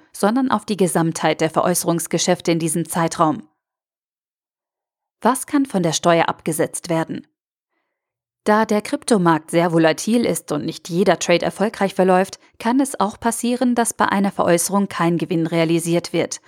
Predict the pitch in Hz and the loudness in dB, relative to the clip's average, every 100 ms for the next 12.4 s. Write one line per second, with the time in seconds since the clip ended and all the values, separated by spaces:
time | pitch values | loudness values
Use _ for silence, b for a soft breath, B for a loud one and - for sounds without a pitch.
0 | b - - 175 160 156 - 170 160 175 | b -6 0 0 2 -2 -2 -2 0 0
1 | - 175 170 180 208 226 - - 170 170 | 0 -2 0 0 0 0 -6 -2 -2 -2
2 | - - _ _ _ - 220 214 196 254 | -6 -16 _ _ _ 0 2 4 2 0
3 | - 233 214 233 254 247 220 - 180 175 | 0 -2 0 0 0 0 0 0 2 2
4 | 180 226 247 247 - - 156 - 214 202 | 2 2 2 0 -2 -2 -2 0 0 2
5 | 170 - 175 - 175 175 175 180 175 175 | 2 0 0 2 0 -2 -2 0 2 2
6 | 180 196 190 190 - 175 - 160 147 151 | 0 0 -2 -2 -4 -4 0 0 0 -4
7 | - b b b b - 131 - 165 160 | -6 b b b b -2 -2 2 0 2
8 | 147 170 170 156 151 - 185 - - - | 2 4 4 2 -2 -2 -2 -2 -6 -2
9 | 202 220 196 196 190 190 196 B B - | 0 0 0 0 2 2 0 B B -4
10 | 226 - 233 - 208 - - 240 185 160 | -4 -2 -6 -4 -6 -4 -10 -4 -4 -2
11 | - 156 156 - - 170 156 170 160 156 | -2 -2 0 -2 -2 -2 0 0 2 0
12 | - 170 156 - | 0 0 0 -2